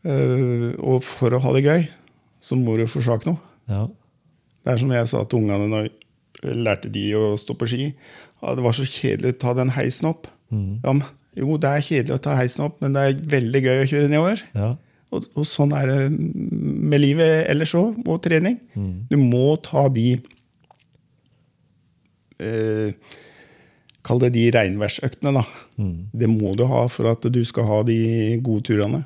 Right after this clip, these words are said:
Speaker 2: Ja. Og nå har du valgt sykling, så da vil jeg jo tro at du har gått all in for å ha helt topp utstyr. Eh,
Speaker 1: Mm.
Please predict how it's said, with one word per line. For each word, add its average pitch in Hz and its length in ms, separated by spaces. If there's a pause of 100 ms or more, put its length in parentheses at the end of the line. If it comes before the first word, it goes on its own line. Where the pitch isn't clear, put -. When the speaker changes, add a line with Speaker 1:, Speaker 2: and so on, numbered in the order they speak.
(140)
Speaker 2:
Ja. - 140 (1400)
Og 120 80
nå 113 80
har 127 100
du 120 140
valgt 107 340
sykling, 120 500 (400)
så - 140
da 110 220
vil 113 100
jeg 107 140
jo 110 60
tro 98 240
at 98 100
du 104 180
har 107 220 (100)
gått 110 240
all 107 360
in 95 200
for 104 180
å 104 100
ha 101 480 (920)
helt 101 220
topp 95 220
utstyr. 101 440 (640)
Eh, 110 400
Speaker 1:
Mm. 104 40